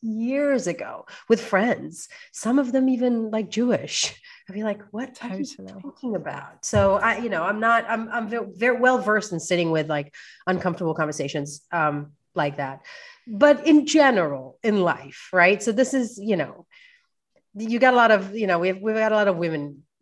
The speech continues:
Speaker 1: listeners here, right?
Speaker 2: We do. Proud women, yeah.
Speaker 1: Great.
Speaker 2: <laughs>
Speaker 1: I have four sisters. I'm all about girls, all about my, you know, got my girl
Speaker 2: Yeah.
Speaker 1: cruise. You know, I'm all about it. So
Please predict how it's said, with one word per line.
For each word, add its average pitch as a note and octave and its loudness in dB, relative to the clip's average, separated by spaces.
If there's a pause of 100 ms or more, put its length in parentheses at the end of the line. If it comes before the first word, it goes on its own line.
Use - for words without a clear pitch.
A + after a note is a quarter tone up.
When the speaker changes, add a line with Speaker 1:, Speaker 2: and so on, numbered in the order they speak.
(200)
Speaker 1:
listeners C#3+ -8
here, D3 -6
right? D#3+ -6 (120)
Speaker 2:
We G3 -6
do. F#3 -6 (140)
Proud F#3+ -2
women, F3 -12
yeah. F#2+ -14
Speaker 1:
Great. E3+ 2
Speaker 2:
<laughs> - -20
Speaker 1:
I A3+ -2
have D3+ -6 (180)
four G3 4
sisters. E3 -2
I'm D3+ -6
all E3 6
about D3+ 0
girls, C#3 -12 (400)
all E3+ 2
about D#3 -2
my, D#3 -2
you D3+ -6
know, C#3 -8 (160)
got D#3 -4
my D#3 -6
girl D3+ -2
Speaker 2:
Yeah. D3+ -12
Speaker 1:
cruise. D3 -4 (100)
You D#3 -6
know, D3 -14
I'm D3+ -14
all D#3+ -6
about C#3+ -8
it. E3 -18 (420)
So A3+ 2